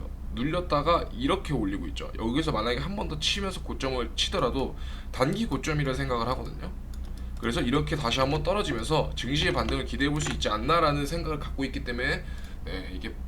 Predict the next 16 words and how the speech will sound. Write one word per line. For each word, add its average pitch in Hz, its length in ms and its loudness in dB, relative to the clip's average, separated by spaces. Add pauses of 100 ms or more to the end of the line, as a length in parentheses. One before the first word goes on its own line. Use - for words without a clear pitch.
(380)
복합적으로 139 500 -2
저 - 100 -4
롱을 120 320 0
조금 160 240 -2
모아보고 117 640 0
도전을 127 380 0
해보고 147 280 -2
있는 113 200 -4
겁니다. - 320 -8 (760)
러셀 131 340 2
차트, 127 380 -2 (840)
러셀 113 260 -2
차트 123 220 -4
주봉을 160 360 -2
먼저 104 200 -4
볼게요. - 340 -6